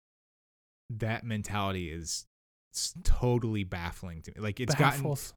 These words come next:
Speaker 1: it's gotten, and it's gotten stranger to me the more I've been in the workforce.
Speaker 2: Mm-hmm.
Speaker 1: I do, I do not, after,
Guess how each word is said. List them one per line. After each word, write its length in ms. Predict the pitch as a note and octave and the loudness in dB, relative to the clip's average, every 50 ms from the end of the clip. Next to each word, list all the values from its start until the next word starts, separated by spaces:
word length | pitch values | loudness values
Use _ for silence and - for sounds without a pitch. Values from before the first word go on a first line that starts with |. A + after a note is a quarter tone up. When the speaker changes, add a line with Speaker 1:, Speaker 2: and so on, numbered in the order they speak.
| - C3 | 0 2
Speaker 1:
it's 220 | C#3+ C#3 C3+ - | 2 2 2 2
gotten, 440 | - F3+ E3+ F3 D#3+ D3+ D3 C#3 B2 - - D3+ | 4 4 4 4 4 2 0 -2 -2 -4 -4 -2
and 100 | D3+ D#3+ | -2 -2
it's 120 | D3 - | 0 2
gotten 300 | - G3 F#3+ D3+ D3+ D3 | 2 2 2 2 2 2
stranger 1160 | - - - - - - C3 B2+ B2+ C3+ C3+ C#3 D3 D3+ D3+ D3+ D#3 C3 C3+ C3 B2 A#2+ A2+ A2 | 2 2 0 0 -2 -2 0 2 4 6 6 6 6 6 6 6 6 6 6 6 6 6 4 2
to 240 | - - - C#3+ | 2 4 4 4
me 160 | C3+ C3 B2 B2 | 6 6 4 2
the 140 | A2+ A#2+ | 2 2
more 360 | A2 A2 A2 A2 A2+ A#2 A#2+ A2 | 0 2 2 2 2 2 2 2
I've 200 | G#2 F#2+ F#2+ G2 | 0 0 2 4
been 200 | A#2 A2+ G#2+ A2 | 4 4 4 2
in 240 | G#2+ A2 G#2+ G#2+ G2+ | 0 -2 0 0 0
the 80 | F#2+ | -2
workforce. 560 | F2+ F2+ F2+ E2 - D3 C#3 C3 A#2+ A#2 C3+ C#3 | -2 -4 -4 0 2 4 4 4 4 2 2 2
Speaker 2:
Mm-hmm. 60 | C3+ C3+ - - _ - | 2 0 -2 -6 _ 4
Speaker 1:
I 120 | C3+ E3 | 6 8
do, 200 | E3 F3+ F#3+ G3+ - | 10 10 10 10 8
I 140 | B2 D#3+ D3+ | 6 6 6
do 220 | C3 - F3 E3+ | 8 8 6 8
not, 680 | D3+ C#3 C3+ C3+ C3 C3+ C3+ C3 A#2 - - - - - - _ _ _ _ _ _ _ _ _ - | 6 6 4 4 6 6 6 4 2 0 -4 -8 -12 -12 -12 _ _ _ _ _ _ _ _ _ 0
after, 800 | C3+ C3 B2+ C3 - - - - C#3 B2 A#2+ A2+ A2+ A2 G#2+ - | 2 4 4 4 4 2 2 4 4 4 4 4 2 2 0 -2